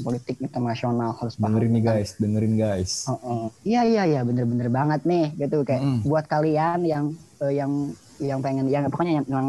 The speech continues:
Speaker 1: lagi denger ya gitu. Kenapa kita harus, harus, harus, harus paham kayak dunia internasional, harus paham politik internasional, harus paham kebijakan internasional? Karena apa? Karena sumber daya Indonesia tuh ya gede
Speaker 2: Melimpah
Speaker 1: banget
Speaker 2: banget
Speaker 1: deh.
Speaker 2: sih.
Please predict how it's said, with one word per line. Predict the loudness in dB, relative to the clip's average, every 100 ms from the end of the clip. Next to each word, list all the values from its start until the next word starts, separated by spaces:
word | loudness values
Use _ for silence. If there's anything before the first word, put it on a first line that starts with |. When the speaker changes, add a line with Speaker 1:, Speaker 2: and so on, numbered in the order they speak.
| -2 -4
Speaker 1:
lagi | -2
denger | 0 0 0
ya | -4 -8 -8
gitu. | -8 -10 -14 -20 -20 -20 -20 -20 -20 -20 -8
Kenapa | -4 -2 -2
kita | -4 -4
harus, | -2 -2 -2 -6 -12 -14 -6
harus, | -2 0 -2 -8
harus, | -6 -4 -4 -6
harus | -10 -6 -6 -2
paham | -4 -2 -2 -2
kayak | -2 -4
dunia | -2 0 -2 -4
internasional, | -4 -2 -4 -4 -4 -2
harus | -4
paham | -4 -4 -4 -10 -20 _ _
politik | -2 -2 -2 -2
internasional, | -2 -2 0 0
harus | -2 -4
paham | -4 -4
kebijakan | -2 -2 -2 -2
internasional? | -4 -2 -2 0 -2
Karena | -2 -2 -2
apa? | -4 -6 -8 -10 _ -20 _ _ _ _ -4
Karena | -2 0 -2 -6 _ _ _ -20 _ _
sumber | 0 4 4
daya | 4 2 2
Indonesia | 0 0 -2
tuh | -2 -4
ya | -6 -16 _ -6
gede | 0 2 4
Speaker 2:
Melimpah | 2
Speaker 1:
banget | 2 0
Speaker 2:
banget | 0
Speaker 1:
deh. | -2
Speaker 2:
sih. | -4